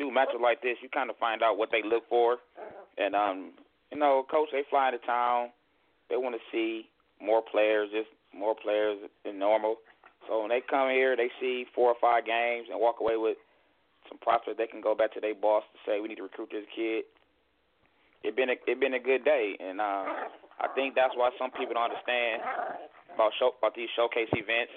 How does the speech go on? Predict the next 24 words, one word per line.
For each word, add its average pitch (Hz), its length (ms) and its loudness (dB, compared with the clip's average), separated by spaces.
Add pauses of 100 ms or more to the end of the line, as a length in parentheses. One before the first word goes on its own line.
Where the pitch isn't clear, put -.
(160)
about 98 220 4
why 107 200 6
I'm 110 100 0
not 107 220 0
getting 98 320 -4
invited 101 540 0
to 113 60 -6
'em. 110 220 -2 (880)
Um, 131 440 2 (280)
coaches 170 260 2
wanna 170 200 0 (160)
see 175 100 -4
players. 160 460 0 (160)
I - 20 -10
mean, 117 460 -10 (160)
every 143 180 0
kid 147 320 2
is, 135 100 -6 (640)
every 147 180 -4
kid 151 180 -4
is 139 100 -2
not 147 160 -2
Division 135 380 -4
One. 135 200 -2